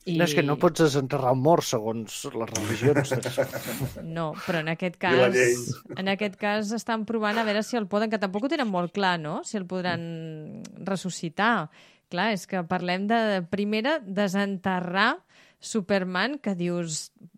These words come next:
Speaker 1: vols dir que hauria d'estar en un cementiri, en una làpida, com qualsevol altre? Aquesta n'és una altra, no? Eh,
Speaker 3: I,
Speaker 1: digues, Pau.
Speaker 3: i està Clark Kent en allà.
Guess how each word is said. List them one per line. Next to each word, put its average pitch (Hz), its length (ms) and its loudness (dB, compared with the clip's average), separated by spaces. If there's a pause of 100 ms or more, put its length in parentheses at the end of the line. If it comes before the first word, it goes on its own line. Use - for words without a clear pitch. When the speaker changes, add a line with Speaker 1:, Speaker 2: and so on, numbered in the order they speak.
Speaker 1:
vols 196 340 0
dir 175 140 -2
que 262 100 -2
hauria 311 240 -2
d'estar 185 460 -4
en 185 80 -4
un 180 200 -4
cementiri, 175 760 -4
en 175 160 -2
una 175 160 -2
làpida, 180 560 0
com 175 160 -8
qualsevol 160 540 -2
altre? 180 320 -2
Aquesta 170 260 -6
n'és 247 160 -2
una 165 160 -2
altra, 180 300 -4 (580)
no? 208 300 -2 (120)
Eh, 147 200 -8 (540)
Speaker 3:
I, - 100 -10
Speaker 1:
digues, 165 280 0
Pau. 175 120 -2
Speaker 3:
i 180 40 4
està - 220 0
Clark 151 240 6
Kent 135 240 4
en 110 140 0
allà. 82 180 -6